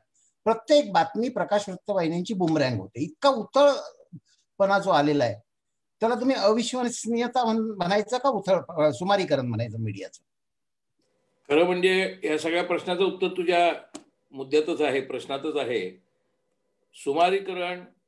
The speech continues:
Speaker 2: उथळपणा आणि अविश्वसनीयता एकमेकांशी निगडीत आहेत आणि तेच त्यातनं आपल्याला प्रत्यक्षात दिसतंय. ज्या पद्धतीने अर्णब गोस्वामींनी पत्रकारिता केलेली आहे,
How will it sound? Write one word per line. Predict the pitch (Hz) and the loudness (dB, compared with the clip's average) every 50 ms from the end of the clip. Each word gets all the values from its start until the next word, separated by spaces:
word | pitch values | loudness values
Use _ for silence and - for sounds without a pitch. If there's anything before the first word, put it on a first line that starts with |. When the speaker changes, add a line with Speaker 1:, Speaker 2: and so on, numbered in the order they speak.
| _ - | _ -18
Speaker 2:
उथळपणा | - 127 - - 165 180 180 180 180 165 160 160 160 156 156 156 - _ _ _ _ - | -18 -12 -6 -2 -2 -2 -2 -4 -6 -6 -4 -4 -4 -4 -6 -10 -16 _ _ _ _ -10
आणि | 165 175 190 214 208 202 | -8 -6 -4 -4 -6 -4
अविश्वसनीयता | 190 190 185 180 175 180 185 160 - 175 165 165 156 165 170 | -4 -2 -2 -2 -2 -4 -8 -8 -8 -8 -10 -8 -4 -4 -2
एकमेकांशी | 165 160 151 151 165 156 165 175 170 180 190 | -2 -4 -6 -8 -12 -10 -10 -10 -8 -8 -8
निगडीत | 170 156 143 139 147 156 156 156 | -6 -6 -6 -4 -4 -4 -4 -4
आहेत | 117 92 - - _ _ _ _ _ _ _ _ _ _ _ _ _ - | -6 -12 -12 -16 _ _ _ _ _ _ _ _ _ _ _ _ _ -10
आणि | 131 143 160 156 - | -8 -8 -6 0 2
तेच | 202 226 220 214 | 2 2 2 0
त्यातनं | 190 170 156 185 175 | -6 -6 -2 -2 -2
आपल्याला | 165 - 151 160 160 160 | -2 -2 -4 -4 -4 -4
प्रत्यक्षात | - 147 131 - 147 143 - - 143 127 | -6 -8 -10 -6 -8 -6 -4 -6 -6 -6
दिसतंय. | 127 131 123 - - 104 92 - _ _ _ _ _ _ _ - 107 | -6 -12 -12 -10 -10 -10 -10 -10 _ _ _ _ _ _ _ -8 -2
ज्या | 127 151 185 | 2 2 2
पद्धतीने | 190 185 180 170 - 139 175 190 185 190 180 180 185 196 | 2 0 -2 -4 -2 0 -2 0 0 -2 -4 -4 -4 -6
अर्णब | 196 - 151 151 151 156 180 185 | -6 -4 -4 -4 -4 -4 -4 -6
गोस्वामींनी | 190 165 165 156 156 180 170 170 175 185 185 | -4 -4 -6 -6 -4 -4 -4 -4 -4 -8 -8
पत्रकारिता | - 160 147 - 156 160 160 160 151 156 165 | -6 -6 -6 -6 -6 -6 -2 -2 -2 -2 -4
केलेली | 160 160 156 147 151 151 147 139 | -4 -4 -2 -2 -2 -2 -2 -2
आहे, | 123 120 127 | -4 -4 -6